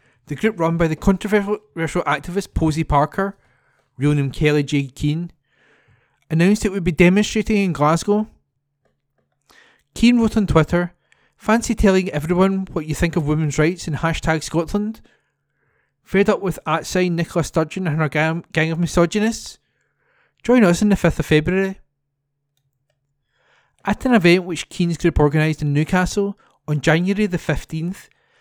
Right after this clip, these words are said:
Speaker Lisa Morgan was videoed quoting Hitler to attack trans rights.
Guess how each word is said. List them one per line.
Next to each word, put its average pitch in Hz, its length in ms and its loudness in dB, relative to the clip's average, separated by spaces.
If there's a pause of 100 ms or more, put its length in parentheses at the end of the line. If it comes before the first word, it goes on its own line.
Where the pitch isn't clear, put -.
(100)
Speaker - 400 0
Lisa 208 260 0
Morgan 170 480 -2 (320)
was 143 160 -4
videoed 170 440 -2
quoting 170 380 -4
Hitler 175 400 -4
to - 180 -4
attack 160 340 -4
trans 156 260 -2
rights. 170 460 -2